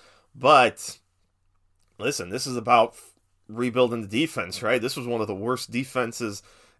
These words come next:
in the N F L last season, especially in the run game. And that's another reason why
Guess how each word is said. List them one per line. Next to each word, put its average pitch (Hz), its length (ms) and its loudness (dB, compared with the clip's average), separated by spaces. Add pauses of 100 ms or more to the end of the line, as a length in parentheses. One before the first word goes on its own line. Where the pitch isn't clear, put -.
in - 160 -4
the 117 160 -2
N 120 120 0
F 101 180 -4
L 135 180 4
last 98 300 2
season, 95 360 -8
especially 110 760 -4 (420)
in 110 220 -4
the 104 100 -4
run 117 280 -4
game. 95 200 -6
And 95 80 -4
that's 143 180 2
another 165 300 2
reason 127 360 -4
why 110 420 2